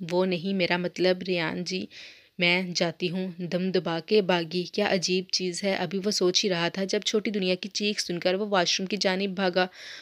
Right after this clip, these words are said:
और वाशरूम का मंजर देखकर वो इसकी तरफ पलका। वो भीगी हुई नल बंद करने की कोशिश कर रही थी। "तुम पागल हो क्या?" रेयान ने इसको थामकर अपने करीब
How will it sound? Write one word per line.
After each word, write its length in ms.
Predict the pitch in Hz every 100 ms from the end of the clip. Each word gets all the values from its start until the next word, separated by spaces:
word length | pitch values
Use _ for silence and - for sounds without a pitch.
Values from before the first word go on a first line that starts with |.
| -
और 160 | 214 208
वाशरूम 540 | 180 165 - 185 185 180 _ -
का 160 | 185
मंजर 400 | 185 185 175 185 180
देखकर 420 | 175 165 - 185 180 - - -
वो 100 | 185
इसकी 260 | - -
तरफ 520 | 202 185 185 190 - - 160 - _ _ -
पलका। 400 | 170 160 175 165 - - 220
वो 140 | 233
भीगी 320 | 185 175 190
हुई 320 | 190 190 202 196 _ -
नल 240 | 180 185
बंद 240 | 185 190 190
करने 300 | 185 180 190
की 100 | 185
कोशिश 460 | 196 185 - 220
कर 160 | - 170
रही 180 | 160 175
थी। 240 | - 185
"तुम 200 | - 208
पागल 380 | 190 185 165 202
हो 120 | 202
क्या?" 260 | 190 185 190 - - -
रेयान 300 | 240 247 233
ने 100 | 233
इसको 460 | 240 240 - - 233
थामकर 520 | 233 196 165 160 185
अपने 280 | - 190 233
करीब 400 | 233 208 214 214